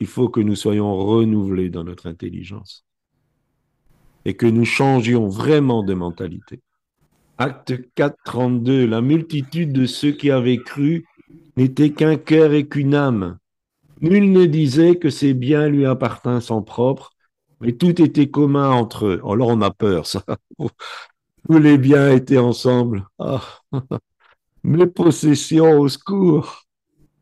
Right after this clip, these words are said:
C'est pas ça qu'il faut retenir. Faut retenir qu'ils étaient qu'un cœur et qu'une âme. Et au fond de nous,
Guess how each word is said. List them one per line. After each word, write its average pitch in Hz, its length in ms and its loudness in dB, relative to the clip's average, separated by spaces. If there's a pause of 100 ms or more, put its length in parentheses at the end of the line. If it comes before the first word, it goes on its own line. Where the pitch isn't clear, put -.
(680)
C'est 127 200 -2
pas 143 180 0
ça 165 240 0
qu'il 139 180 -4
faut 139 220 0
retenir. 120 600 0 (1200)
Faut 123 120 2
retenir 127 460 0
qu'ils 117 200 -4
étaient 117 280 0
qu'un 110 220 -4
cœur 104 280 -2
et 95 80 -4
qu'une 101 260 -6
âme. 95 340 -4 (1080)
Et 147 80 4
au 143 180 6
fond 180 460 0
de 131 140 2
nous, 101 300 -4